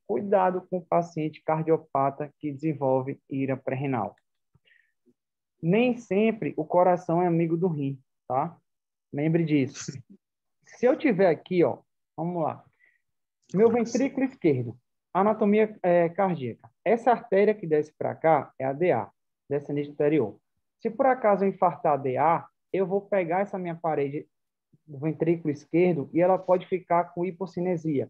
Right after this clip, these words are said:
ou acinesia. Então, essa parede cardíaca aqui, ela vai ter uma fração de ejeção reduzida. Ela não vai conseguir jogar sangue lá na aorta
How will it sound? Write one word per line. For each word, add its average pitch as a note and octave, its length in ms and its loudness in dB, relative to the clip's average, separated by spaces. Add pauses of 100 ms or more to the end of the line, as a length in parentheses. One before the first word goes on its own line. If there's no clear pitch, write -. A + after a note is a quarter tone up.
(120)
ou D#3 120 0
acinesia. D3+ 720 0 (400)
Então, G3+ 320 0
essa C4+ 240 0
parede G3 380 2
cardíaca C#3 520 -4
aqui, F#3+ 560 -2
ela F#3 160 0
vai F#3+ 160 0
ter G3 100 -6
uma F#3+ 120 0
fração F#3+ 280 -2
de F3 60 -4
ejeção F#3 380 -2
reduzida. F#3+ 760 -4 (460)
Ela E3+ 180 0
não A#3 160 2
vai A3 160 2
conseguir G3+ 380 -4
jogar D#3+ 220 2
sangue C#3 360 -8
lá F3 200 0
na G#3 120 0
aorta D#3+ 480 0